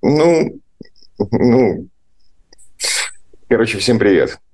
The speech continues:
Я Дмитрий Делинский, а Олег Осипов у нас на связи. Олег.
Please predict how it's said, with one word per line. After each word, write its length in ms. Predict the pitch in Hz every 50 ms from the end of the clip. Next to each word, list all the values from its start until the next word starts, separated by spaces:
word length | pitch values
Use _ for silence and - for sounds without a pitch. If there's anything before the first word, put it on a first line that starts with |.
| -
Я 160 | - 90 101 98
Дмитрий 320 | 87 98 98 95 90 87
Делинский, 500 | 80 92 92 113 127 127 - 92 85 76
а 320 | - - 80 85 82 82 85
Олег 240 | 85 90 90 - 92
Осипов 340 | 95 - - - 82 -
у 20 | 90
нас 200 | 80 73 - -
на 100 | 76 71
связи. 420 | 69 - 78 65 64 60 58 50 50 50 - - - - - -
Олег. 300 | 62 65 71 82 -